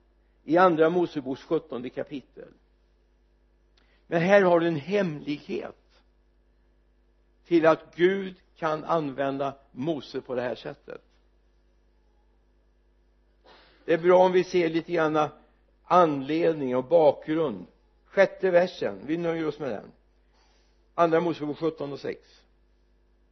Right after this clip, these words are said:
"Se, jag ska stå där framför dig på Horebs klippa,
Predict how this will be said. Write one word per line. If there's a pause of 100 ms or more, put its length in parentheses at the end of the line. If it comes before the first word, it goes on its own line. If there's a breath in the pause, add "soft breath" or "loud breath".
(1200)
"Se, (800)
jag
ska
stå
där
framför
dig
på
Horebs
klippa,